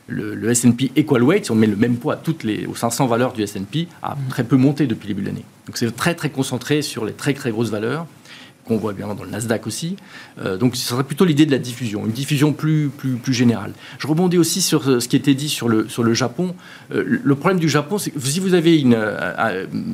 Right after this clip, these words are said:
donc un benchmark international, le M S C I Monde, le Japon, c'est six pour cent du M S C I Monde. Les États-Unis, c'est soixante-dix pour cent du M S C I Monde. Donc, qu'est-ce que ça veut dire être sur ou sous-pondéré ? C'est très complexe.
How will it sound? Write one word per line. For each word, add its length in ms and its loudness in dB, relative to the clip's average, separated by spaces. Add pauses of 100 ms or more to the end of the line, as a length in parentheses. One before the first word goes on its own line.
(180)
donc 140 -10
un 80 -2
benchmark 340 0
international, 580 0
le 160 0
M 120 6
S 100 4
C 120 2
I 40 2
Monde, 260 0 (100)
le 80 4
Japon, 300 0
c'est 140 -4
six 160 -2
pour 200 -10
cent 200 -8
du 100 -10
M 80 -6
S 120 -10
C 80 -14
I 20 -12
Monde. 180 -16 (320)
Les 140 2
États-Unis, 340 4
c'est 140 -6
soixante-dix 480 2
pour 180 -6
cent 180 -2 (120)
du 80 -6
M 80 -8
S 60 -12
C 100 -10
I 20 -12
Monde. 200 -14 (500)
Donc, 160 -8
qu'est-ce 160 -2
que 80 -4
ça 120 0
veut 60 2
dire 140 2
être 100 0
sur 260 0
ou 60 2
sous-pondéré ? 640 0
C'est 200 -4
très 180 -2
complexe. 480 -4